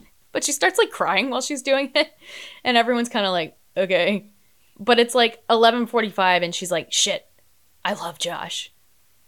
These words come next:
And he's at this, like, terrible sounding New Year's Eve run with Briar <laughs> and her new influencer boyfriend,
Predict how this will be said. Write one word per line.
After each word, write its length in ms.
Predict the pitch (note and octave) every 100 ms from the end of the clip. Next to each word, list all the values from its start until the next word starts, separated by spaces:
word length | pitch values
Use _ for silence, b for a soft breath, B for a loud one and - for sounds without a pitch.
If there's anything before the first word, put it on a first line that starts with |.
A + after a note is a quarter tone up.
| _ _ -
And 140 | G3+
he's 260 | F3+ C4+ C4
at 160 | C#4+
this, 220 | C4+ B3+
like, 240 | A#3+ G3 -
terrible 340 | A#3 A3 A#3+
sounding 480 | B3 G#3+ G3 G3 G3
New 80 | F#3
Year's 300 | F#3 F3+ E3+
Eve 180 | F3 D#3
run 420 | D#3+ E3+ F#3 G3
with 220 | F#3+ E3
Briar 580 | E3+ D#3 E3 G3 G#3+ G#3
<laughs> 40 | -
and 180 | - G3
her 140 | G3
new 160 | F#3+ E3+
influencer 580 | F3+ F3 F#3+ F#3+ F#3 F3+
boyfriend, 580 | E3 E3+ - F#3 G3+